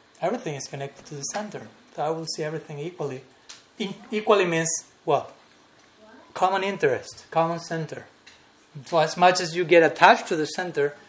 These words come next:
the more you see everyone in connection to the center. That means samadarshana. Samadarshana. Hmm? <clears throat> So that shows this is not mundane attachment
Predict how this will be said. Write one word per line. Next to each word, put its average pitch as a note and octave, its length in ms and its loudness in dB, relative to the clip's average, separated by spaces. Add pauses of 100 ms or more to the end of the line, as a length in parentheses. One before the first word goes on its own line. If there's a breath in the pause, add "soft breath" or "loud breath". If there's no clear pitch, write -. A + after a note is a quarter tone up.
(320 loud breath)
the E3 80 -4
more F3 220 6
you E3+ 140 6
see D#3+ 240 0
everyone D3 380 0
in C3+ 80 -12
connection D3 440 -10
to B2+ 120 -12
the A2 100 -12
center. A#2 500 -14
That C#3 220 -2
means B2+ 240 -10
samadarshana. C3 680 -4 (440)
Samadarshana. C3+ 640 -10 (340)
Hmm? C#3+ 120 -12 (2250 loud breath)
<clears throat> - 60 -20
So D#3 140 -2
that F3 180 4
shows D#3+ 260 -4
this E3 160 -6
is E3 80 -8
not D#3 220 -2
mundane D#3 460 -6
attachment C3+ 520 -6